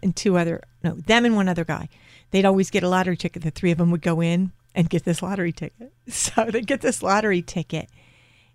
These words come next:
And they rub it off and they think they win. They got out of the truck. They're, like, chest bumping and high-fiving each other and screaming in the middle of the street, and people are staring.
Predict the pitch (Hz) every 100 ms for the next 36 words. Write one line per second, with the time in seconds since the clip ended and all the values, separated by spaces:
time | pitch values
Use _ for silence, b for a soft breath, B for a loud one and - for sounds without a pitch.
0 | - 190 175 170 - 175 165 170 175 170
1 | 156 - _ _ - 180 165 160 170 170
2 | - 160 170 170 160 156 - - 190 180
3 | 220 202 208 185 190 - 190 196 - B
4 | B 285 233 175 - 196 185 - 185 185
5 | 214 165 170 208 196 196 190 190 190 185
6 | 190 190 202 160 - - 214 220 202 196
7 | 196 185 175 - 214 170 196 190 175 -
8 | 180 165 180 196